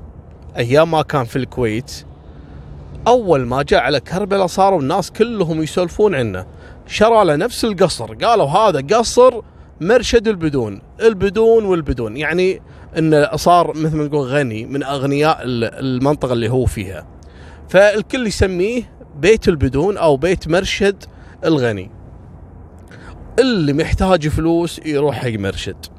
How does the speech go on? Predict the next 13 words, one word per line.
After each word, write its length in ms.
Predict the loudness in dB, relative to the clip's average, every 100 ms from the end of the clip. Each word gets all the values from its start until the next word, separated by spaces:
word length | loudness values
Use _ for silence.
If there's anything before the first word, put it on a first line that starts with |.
| -20 -20 -20 -20 -20 -14 2
اللي 520 | 2 2 -6 -10 -12 -16
يبي 340 | -4 -2 0 0
يروح 260 | 0 -2
الديوانية 760 | -2 0 4 4 4 2 0 0
يتعشى 720 | -2 -2 -2 -2 -2 -2 -2 -6 -18 -20 -12
عند 320 | -4 -2 0
مرشد، 440 | 0 0 -2 -4
مرشد 560 | -2 -2 -2 -6 -6 -6
ذبايح 580 | -2 0 0 -2 -4 -6
وصلخ 580 | -4 -2 -2 -4 -6
وحط 500 | -8 -6 -4 -4 -6
وشيل، 400 | -8 -6 -10 -12 -18 -20 -20 -20 -20 -12
صار 480 | 0 2 2 0